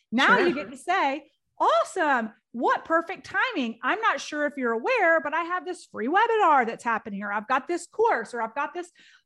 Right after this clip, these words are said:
Speaker 1: downloadable checklist. I've got this, would you, if I, would you?" So that's the other thing I really coach to inside the academy is we don't just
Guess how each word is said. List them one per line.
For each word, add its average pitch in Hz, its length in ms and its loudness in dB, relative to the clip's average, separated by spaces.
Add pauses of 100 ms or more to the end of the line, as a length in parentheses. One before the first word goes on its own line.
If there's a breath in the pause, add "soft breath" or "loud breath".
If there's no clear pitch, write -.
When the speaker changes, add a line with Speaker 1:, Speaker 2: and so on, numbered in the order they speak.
Speaker 1:
downloadable 311 920 2
checklist. 330 680 0
I've 262 200 -4
got 294 220 -2
this, 339 320 -4
would 269 340 -4
you, 339 240 0
if 415 240 -2
I, 262 540 0 (460)
would 254 360 -2
you?" 262 300 0
So - 120 -4
that's 311 280 -2
the 359 80 -10
other 330 260 0
thing 285 160 -6
I 240 60 -2
really 269 280 -4
coach 247 300 -8
to 254 100 -8
inside 240 260 -6
the 220 80 -4
academy 262 540 -8
is 233 120 -10
we 247 80 -6
don't 277 200 -6
just 330 200 -10